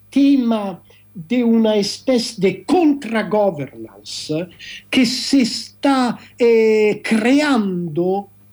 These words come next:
a nivel de la, de la, mm, de la red, al interior de la máquina,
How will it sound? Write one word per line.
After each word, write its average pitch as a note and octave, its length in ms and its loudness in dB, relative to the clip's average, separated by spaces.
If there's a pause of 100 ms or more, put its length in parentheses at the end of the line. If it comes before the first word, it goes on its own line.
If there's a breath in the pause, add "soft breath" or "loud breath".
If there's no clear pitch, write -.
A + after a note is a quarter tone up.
(120)
a F#3+ 140 -4
nivel A3 600 2 (1200)
de E3 320 2
la, E3+ 420 0 (200 loud breath)
de E3+ 260 0
la, F3+ 320 2
mm, D3 640 2
de G3 120 2
la A3+ 140 2
red, C4+ 360 0 (140)
al D3 160 -2
interior A3+ 760 0
de F#3 120 -2
la E3+ 100 -4
máquina, G#3 800 0